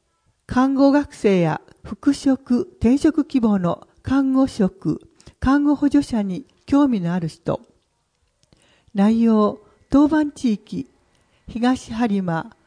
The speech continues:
淡路の病院などの合同説明会をオンラインで開催。申し込み、十一月十三日水曜日から令和七年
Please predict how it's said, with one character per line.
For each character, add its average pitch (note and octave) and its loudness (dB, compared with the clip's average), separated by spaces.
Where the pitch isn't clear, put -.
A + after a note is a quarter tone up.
淡 C#4 2
路 G3+ -6
の F3+ -2
病 C4+ 4
院 C#4+ 0
な D4 2
ど B3 0
の G#3 -2
合 B3+ 2
同 C#4+ 0
説 D4 -6
明 C#4+ 2
会 F#3+ -2
を E3+ 0
オ C4 4
ン C#4+ 0
ラ C#4+ 0
イ B3+ 0
ン A3 -6
で G#3 -2
開 F3+ -4
催。 E3 -6
申 B3+ 4
し - -10
込 B3+ -2
み、 B3 -2
十 C4+ 6
一 D#4 2
月 D4 0
十 B3+ 2
三 B3 -4
日 G3+ -4
水 C4 2
曜 C4+ 2
日 G#3 -4
か E3+ -6
ら E3+ -4
令 C4+ 4
和 G#3 2
七 F#3+ -2
年 F3 -2